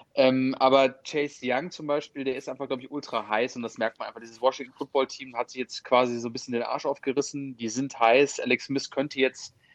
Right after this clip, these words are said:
nach diesem ganzen Drama das kleine Wunder vielleicht vollbringen, aber es ist Tom Brady, es sind die Buccaneers, ähm, und, äh, für mich sind sie auch der Favorit,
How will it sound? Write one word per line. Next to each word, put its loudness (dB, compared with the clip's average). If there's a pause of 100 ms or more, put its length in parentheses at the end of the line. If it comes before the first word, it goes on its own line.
(400)
nach -6
diesem -4
ganzen 0
Drama 2
das -2
kleine 0
Wunder 0
vielleicht -2
vollbringen, -2
aber 2 (1200)
es -10
ist -10
Tom -2
Brady, 2
es -4
sind -8
die -4
Buccaneers, -2
ähm, -8
und, -2
äh, -6
für -4
mich -2
sind -4
sie 0
auch 2
der 2
Favorit, 0